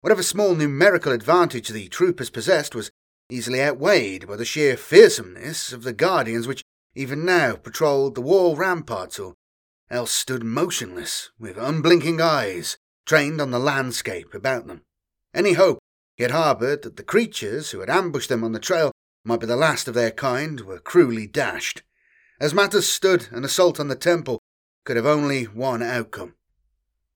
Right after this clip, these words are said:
Watching them as they went about their duties, Drell pondered the nature of his enemy. They certainly seemed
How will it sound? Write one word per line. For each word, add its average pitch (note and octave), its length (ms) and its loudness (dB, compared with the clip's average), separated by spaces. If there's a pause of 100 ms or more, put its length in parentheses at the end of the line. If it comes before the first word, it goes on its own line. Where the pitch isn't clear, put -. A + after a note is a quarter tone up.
Watching A#3 360 2
them E3+ 120 6
as A#2+ 120 -2
they C3 120 6
went C3+ 280 2
about B2+ 260 2
their A#2+ 160 2
duties, C#3 600 -4 (160)
Drell F#3+ 520 2
pondered D#3+ 580 -2
the A#2 100 -4
nature B2 640 -6 (160)
of G2+ 140 -12
his A2+ 120 -4
enemy. B2+ 400 -4 (380)
They F3 100 2
certainly G#3+ 300 0
seemed F#2+ 680 -2